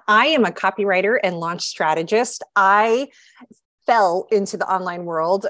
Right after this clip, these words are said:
uh, uh, in two thousand eighteen, and I started off as a social media manager, decided I hated it, very quickly,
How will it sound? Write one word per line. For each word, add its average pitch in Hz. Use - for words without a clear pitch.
uh, 175
uh, 185
in 196
two 233
thousand 208
eighteen, 196
and 185
I 160
started 196
off 180
as 175
a 156
social 175
media 175
manager, 185
decided 233
I 302
hated 190
it, -
very 240
quickly, 247